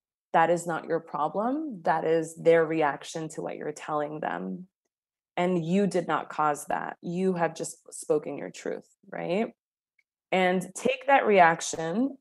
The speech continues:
and use that as information to inform you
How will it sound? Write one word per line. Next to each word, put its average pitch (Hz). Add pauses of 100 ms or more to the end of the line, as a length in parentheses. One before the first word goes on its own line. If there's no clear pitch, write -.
(100)
and 180
use 196
that 170
as 170
information 165
to 170
inform 170
you 151